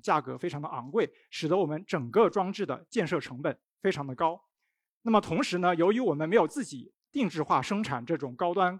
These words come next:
科学仪器的能力，那么对于科学家的一些新的想法、新的需求，我们也没有办法满足，因此也就没有办法完全发挥出我们光源的全部的性能。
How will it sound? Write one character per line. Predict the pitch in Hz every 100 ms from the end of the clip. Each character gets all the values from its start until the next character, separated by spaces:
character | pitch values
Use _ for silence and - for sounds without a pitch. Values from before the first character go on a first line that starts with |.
| -
科 | - 190
学 | 170
仪 | 123 131
器 | - 226
的 | -
能 | 170 131 143
力， | 226 - _ _
那 | -
么 | 220 196
对 | 220
于 | 185 190
科 | 220
学 | 185
家 | 175 185
的 | 196
一 | 165
些 | 175 165 165 _
新 | - - 226 240
的 | 175 - _ _ _ _ -
想 | - 143
法、 | 180 - -
新 | - 190
的 | 180
需 | 147 269
求， | 262 139 120 - -
我 | 160
们 | 190
也 | 214
没 | 143
有 | 185
办 | 185
法 | 170
满 | 196 123
足， | 131 139 131 _ _ _
因 | 220
此 | 233 202
也 | 165
就 | 135 165
没 | 147
有 | 196
办 | 185
法 | 143 135 - _
完 | 156 156
全 | 214 151
发 | 175 170
挥 | 180
出 | 185 175
我 | 143
们 | 127
光 | 170 180
源 | 139
的 | 143 -
全 | - 143 123
部 | 220
的 | 151
性 | - 220
能。 | 127